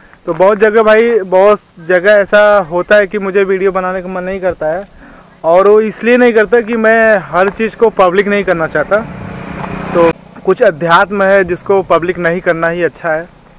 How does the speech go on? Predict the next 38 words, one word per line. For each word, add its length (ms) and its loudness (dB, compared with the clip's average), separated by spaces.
तो 80 -10
फिर 300 -12
इसके 260 -12
लिए 160 -2
माफ़ी 320 -6
मांगते 360 -6
हैं 60 -2
एक 60 -8
बार 160 0
और 80 -6
फिर 200 -12
से। 160 -12
फिर 100 -6
चलिए 400 -2
चलते 240 -2
आगे। 220 -4
दोपहर 380 4
का 120 2
दो 180 2
बज 160 2
रहा 160 4
है 220 0
और 340 4
आज 220 2
मेरा 260 2
नाइट 320 2
स्टे 280 -2
पुरम 320 0
विला 280 0
करके 360 -2
जगह 320 0
है, 140 2
यहाँ 160 2
से 200 -6
ट्वेंटी 240 -4
सेवन 280 0
किलोमीटर 480 0
है, 160 0